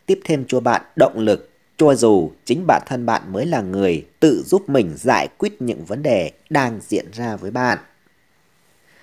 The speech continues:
Ngày này với bạn tuổi Tuất, nếu như bạn xuất hành đi xa thì nên ưu tiên xuất hành theo những hướng tốt như là hỷ thần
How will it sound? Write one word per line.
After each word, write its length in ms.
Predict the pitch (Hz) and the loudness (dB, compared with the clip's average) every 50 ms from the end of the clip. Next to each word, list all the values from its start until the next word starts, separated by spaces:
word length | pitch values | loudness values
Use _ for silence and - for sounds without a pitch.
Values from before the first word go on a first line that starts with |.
| _ - - _ _ _ _ _ _ _ _ _ _ _ - | _ -20 -20 _ _ _ _ _ _ _ _ _ _ _ -2
Ngày 140 | 135 139 | 0 2
này 200 | 135 139 139 131 | 2 4 4 4
với 120 | 120 123 143 | 4 4 4
bạn 140 | 180 165 107 | 2 2 2
tuổi 100 | 104 101 | 0 -2
Tuất, 320 | - - 202 208 - - _ _ - | 2 2 2 2 0 -6 _ _ -6
nếu 200 | 120 123 127 156 | -2 0 2 2
như 180 | 190 196 185 | 2 2 2
bạn 260 | 147 135 139 123 95 - - - | 4 4 4 2 2 0 -4 -10
xuất 280 | - - 214 220 - | -4 -2 -2 -2 -2
hành 320 | - 143 113 90 85 82 95 | -4 -4 -4 -4 -6 -6 -4
đi 140 | 120 127 | -4 -4
xa 460 | 123 - - 143 135 131 131 127 120 117 - _ _ | -4 -4 -4 -2 0 2 2 2 0 -2 -6 _ _
thì 380 | - - 131 123 107 85 76 - - - - _ | -2 2 4 4 4 2 0 -6 -12 -20 -18 _
nên 200 | - 127 131 131 | -2 0 0 0
ưu 180 | - 101 127 123 120 | 0 0 -4 -4 -2
tiên 160 | - 123 117 110 | -2 -2 -2 -4
xuất 260 | - - - 190 - | -6 -8 -8 -8 -6
hành 260 | 151 135 110 90 76 78 | -4 -4 -4 -4 -6 -8
theo 180 | - - 120 113 | -6 -4 -2 -2
những 200 | 110 101 82 - - - - | -2 -4 -8 -8 -12 -12 -10
hướng 180 | 113 131 160 | -8 -8 -6
tốt 300 | 156 - 180 196 208 208 - - - - _ _ | -2 0 0 0 0 -2 -10 -20 -20 -20 _ _
như 100 | - 131 | -4 -2
là 180 | 120 107 85 85 | 0 0 -2 -4
hỷ 160 | - 104 82 - | -8 -10 -10 -8
thần 320 | - 135 120 113 95 85 | -8 -6 -6 -4 -6 -6